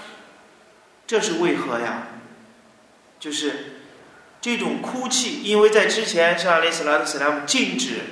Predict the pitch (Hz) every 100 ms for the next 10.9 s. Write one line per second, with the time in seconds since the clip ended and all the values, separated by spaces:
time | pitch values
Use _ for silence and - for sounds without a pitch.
0 | - - - - - 165 151 135 127 -
1 | 160 135 139 139 131 113 113 104 - -
2 | - - - 202 196 - 165 - - -
3 | - - - - - - - 160 160 -
4 | 254 254 240 - - 175 220 240 254 -
5 | 160 - 131 - 160 - - - - -
6 | - - - - - - - - - -
7 | 120 110 113 - - 139 165 190 185 151
8 | 156 196 - 220 226 196 - 220 220 170
9 | 160 220 190 - 208 208 - - - -
10 | - - - 240 269 233 240 208